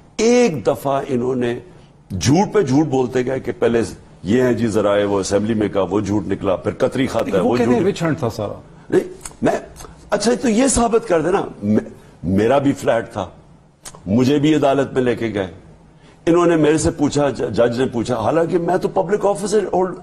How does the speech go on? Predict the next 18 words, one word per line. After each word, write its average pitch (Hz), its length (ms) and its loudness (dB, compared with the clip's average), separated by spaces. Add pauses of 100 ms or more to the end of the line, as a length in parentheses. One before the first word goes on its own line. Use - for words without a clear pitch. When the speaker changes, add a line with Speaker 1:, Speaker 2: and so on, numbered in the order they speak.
Speaker 1:
office 165 260 -2
holder 175 280 0 (300)
नहीं 247 180 4
था, - 300 -4 (300)
ये 123 200 2
तो 247 140 -2
Prime - 380 0
Minister 233 340 0
था 202 140 0
जब 185 260 -4
apartments 117 540 -2
खरीदी 92 280 -6
हैं। - 120 -14 (280)
मैं 208 140 2
तो 240 120 -4
cricketer 233 380 0
था 196 140 0
international, 123 540 -2